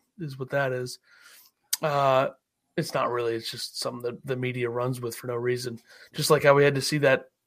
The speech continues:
little bitch from Northwestern all grown up, and nobody cares. Loser, root for Northwestern, never gonna see anything.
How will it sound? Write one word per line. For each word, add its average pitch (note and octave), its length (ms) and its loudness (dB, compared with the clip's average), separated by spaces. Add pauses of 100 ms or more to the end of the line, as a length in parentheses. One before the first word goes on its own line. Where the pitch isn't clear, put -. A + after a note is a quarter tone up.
(180)
little D3+ 220 4
bitch C3+ 280 0
from C3+ 180 -4
Northwestern C3 760 0
all B2+ 140 4
grown B2+ 320 2
up, B2 220 -2 (240)
and C3+ 140 -6
nobody C3 240 -2
cares. B2+ 500 -4 (480)
Loser, B2+ 640 -2
root C3+ 300 -2
for C3 60 -2
Northwestern, C3 880 2 (260)
never C3 280 -2
gonna B2 120 -2
see C3 200 -2
anything. B2 360 -2